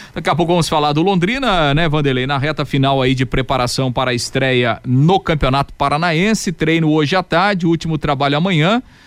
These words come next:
Inclusive hoje haverá entrevista coletiva à tarde, eh,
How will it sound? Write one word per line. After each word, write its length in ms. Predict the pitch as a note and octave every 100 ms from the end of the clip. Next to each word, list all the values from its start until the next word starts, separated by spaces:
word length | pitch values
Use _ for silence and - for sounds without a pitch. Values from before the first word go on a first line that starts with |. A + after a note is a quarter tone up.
| -
Inclusive 400 | - D#3+ C#3+ D3+
hoje 420 | D3 D#3+ B2+ A#2+ A2
haverá 360 | B2+ B2+ B2+ C3+
entrevista 500 | B2 A#2+ B2+ A#2 B2
coletiva 540 | C3 A#2 A#2 C3 B2
à 40 |
tarde, 560 | A2+ B2+ C3 B2 A2+ A2+ - -
eh, 380 | A#2 A2+ A2